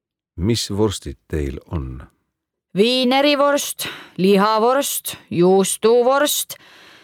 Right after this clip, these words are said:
Speaker 2: kanavorst, ürdivorst ja šašlõkivorst.
Speaker 1: Lihavorstiga.
Speaker 2: Mis kastmega?
Speaker 1: Mis kastmed teil on?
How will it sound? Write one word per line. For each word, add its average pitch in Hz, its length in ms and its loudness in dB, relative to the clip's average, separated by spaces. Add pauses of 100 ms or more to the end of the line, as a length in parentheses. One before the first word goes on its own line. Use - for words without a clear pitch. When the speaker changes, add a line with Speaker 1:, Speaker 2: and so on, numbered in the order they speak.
(480)
Speaker 2:
kanavorst, 285 960 2
ürdivorst 240 960 2
ja 208 300 2
šašlõkivorst. 165 1040 0 (720)
Speaker 1:
Lihavorstiga. 82 1000 -2 (880)
Speaker 2:
Mis 190 240 0
kastmega? 277 640 0 (540)
Speaker 1:
Mis 151 200 2
kastmed 147 500 0
teil 123 200 2
on? 69 440 -2